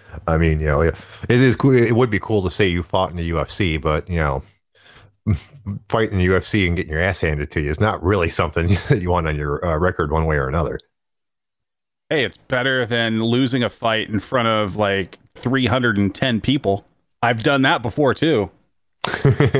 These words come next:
Speaker 1: Well, I, I've lost a fight in front of about twenty people, maybe thirty. I, I can't remember how many were at that party, <laughs> but, but I, that's probably not the same feeling.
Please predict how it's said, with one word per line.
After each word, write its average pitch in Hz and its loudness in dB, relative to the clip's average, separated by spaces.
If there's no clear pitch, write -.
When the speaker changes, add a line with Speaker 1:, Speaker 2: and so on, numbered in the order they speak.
Speaker 1:
Well, 71 2
I, 76 2
I've 87 2
lost 87 0
a 85 0
fight 87 -2
in 87 -4
front 87 0
of 78 -2
about 80 -2
twenty 101 0
people, 104 0
maybe 87 2
thirty. 95 2
I, 80 0
I - -4
can't 87 -2
remember 85 2
how 87 0
many 87 0
were 80 2
at 82 -2
that 76 -2
party, 90 0
<laughs> - -20
but, - -6
but - 2
I, 131 2
that's 110 -2
probably 90 0
not 80 -4
the - -8
same 69 -2
feeling. 71 -2